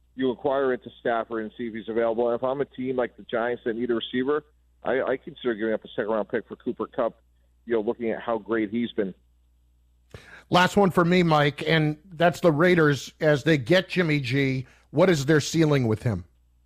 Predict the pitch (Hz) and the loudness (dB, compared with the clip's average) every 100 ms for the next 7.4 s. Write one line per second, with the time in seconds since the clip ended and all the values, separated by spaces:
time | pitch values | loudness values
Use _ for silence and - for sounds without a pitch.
0 | _ _ _ _ - - _ - 160 214 | _ _ _ _ -20 -20 _ -6 -4 -2
1 | 196 - - 156 143 110 - 120 123 135 | -2 -4 -4 -2 -2 -4 -2 0 0 0
2 | 135 131 120 117 127 123 123 - 123 113 | 0 0 -2 -2 0 0 -2 -2 -2 0
3 | 123 117 113 120 120 117 117 123 123 104 | -2 -2 -2 0 0 0 0 0 -4 -10
4 | _ _ _ _ - 123 120 127 123 - | _ _ _ _ -8 -6 -2 -4 -4 -2
5 | 120 117 117 131 120 120 123 117 104 - | 0 0 -2 -4 -4 -2 -2 -2 -6 -4
6 | 107 117 123 113 117 120 123 120 117 123 | -2 0 -2 -2 -2 -2 0 -2 -2 -2
7 | 123 110 110 113 | -2 -2 -2 -2